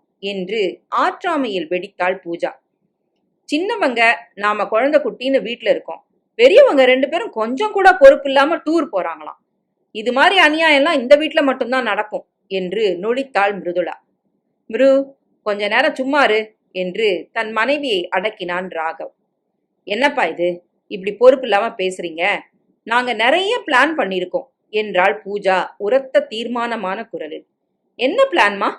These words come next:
என்று கேட்டார் ரமேஷ். "இன்னும் இருபது நாள்ல நாங்க அமெரிக்காவுக்கு திரும்பி போப் போறோம். அதுக்குள்ள விஹானை இங்க ஒரு நல்ல பிளே ஸ்கூல்ல சேர்த்துடலாம்னு நினைக்கிறோம்"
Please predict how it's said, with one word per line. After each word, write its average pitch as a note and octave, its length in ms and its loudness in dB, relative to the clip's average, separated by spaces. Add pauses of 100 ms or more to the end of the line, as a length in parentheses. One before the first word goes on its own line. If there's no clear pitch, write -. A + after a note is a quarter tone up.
(240)
என்று G3+ 260 -8
கேட்டார் F#3+ 460 -2
ரமேஷ். F3 400 -8 (600)
"இன்னும் C4 320 -4
இருபது B3+ 380 4
நாள்ல G3+ 680 0
நாங்க F#3 420 -4
அமெரிக்காவுக்கு G#3+ 800 -2
திரும்பி B3+ 300 -6
போப் F3 260 -6
போறோம். D#3 280 -12 (520)
அதுக்குள்ள D4 500 0
விஹானை C#4 440 0
இங்க C4+ 260 0
ஒரு G3+ 180 -2
நல்ல A3+ 380 -2
பிளே B3 260 4
ஸ்கூல்ல A3+ 440 0
சேர்த்துடலாம்னு G#3 500 -6
நினைக்கிறோம்" E3+ 460 -10